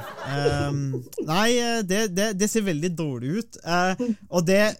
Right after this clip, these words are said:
men jeg skjønner jo hvorfor, fordi at, eh, jeg har alltid følt at det er en propp i N R K-systemet som står og på en måte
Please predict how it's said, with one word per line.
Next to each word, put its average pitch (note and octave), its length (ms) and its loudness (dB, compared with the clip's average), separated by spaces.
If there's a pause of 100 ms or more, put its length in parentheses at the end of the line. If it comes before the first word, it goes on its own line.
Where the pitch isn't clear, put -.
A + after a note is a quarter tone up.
men G3 140 0
jeg G#3 100 0
skjønner D#3+ 380 0
jo G3 100 2
hvorfor, D3 400 -2
fordi F3 320 -4
at, E3 220 0
eh, F#3 160 2
jeg - 20 4
har D#3 140 4
alltid F#3 240 -6
følt D#3 340 -4
at E3+ 140 -6
det C#3+ 80 0
er D#3 100 0
en D#3 160 -8
propp - 400 -10 (400)
i D#3+ 240 -4
N D#3+ 140 0
R D#3+ 100 -6
K-systemet D3 680 -4
som E3+ 100 -6
står C3+ 300 -6
og - 20 -8
på - 80 -8
en D3+ 80 -6
måte D3+ 300 -4